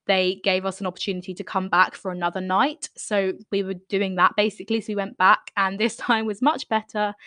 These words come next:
and we had a really, really great time. And yeah, just,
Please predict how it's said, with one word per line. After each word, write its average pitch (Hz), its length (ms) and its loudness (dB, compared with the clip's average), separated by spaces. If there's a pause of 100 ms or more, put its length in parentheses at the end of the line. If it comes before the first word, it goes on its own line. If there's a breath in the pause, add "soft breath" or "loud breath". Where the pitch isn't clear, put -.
(300 loud breath)
and 180 300 -2
we 185 80 -4
had 175 320 0
a 185 60 -10
really, 190 240 -4
really 185 140 -6
great 175 240 -8
time. 220 520 -4 (100)
And 180 560 -8
yeah, 262 240 2
just, - 340 -6